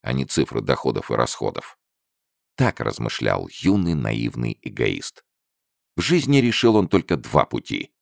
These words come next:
либо к богатству, либо прочь от него. Иметь деньги или отвергнуть их.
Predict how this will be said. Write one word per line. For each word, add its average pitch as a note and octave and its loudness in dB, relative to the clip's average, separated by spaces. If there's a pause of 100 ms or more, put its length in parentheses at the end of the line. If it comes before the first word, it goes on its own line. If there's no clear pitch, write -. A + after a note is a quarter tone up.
(180)
либо C2 2
к - -16
богатству, - 2 (240)
либо E2 2 (240)
прочь - -2
от - -8
него. G1+ -4 (520)
Иметь F#2+ 4
деньги A#2+ 4
или A2 2
отвергнуть A1+ -2
их. - -10